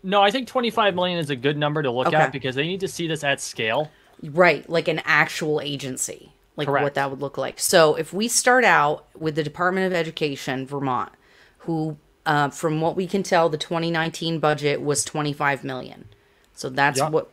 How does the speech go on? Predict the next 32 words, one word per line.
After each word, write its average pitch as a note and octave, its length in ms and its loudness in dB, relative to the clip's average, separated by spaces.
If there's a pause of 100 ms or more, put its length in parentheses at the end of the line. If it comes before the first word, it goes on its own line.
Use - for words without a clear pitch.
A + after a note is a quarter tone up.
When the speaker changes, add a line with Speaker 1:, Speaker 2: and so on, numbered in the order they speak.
(160)
Speaker 2:
that's D3+ 300 2
our D#3 180 -2
premise E3 460 -4
that - 180 -4
we're D#3 120 -8
starting C#3+ 540 -2
with. G#2 340 -12 (1400)
So G3 240 4
we F#3+ 220 2
would F3+ 140 4
first, G#3+ 840 2 (2250)
would F3+ 340 0
we A3 140 4
have B3 180 6
to F#3 240 6 (460)
make E3+ 380 0
twenty-five C4 580 4
million C4 280 2
dollars B3 440 2
first? C4 400 0
Or F#3 100 2
d-, D#3+ 260 -8
so F3+ 220 2
tell A#3+ 220 6
me B3+ 180 4
how A#3 120 4
you're G3+ 320 0
figuring F3 460 -2
the D3+ 60 -2
math C3+ 300 -4
here. - 300 -14
Speaker 1:
So C#3 500 4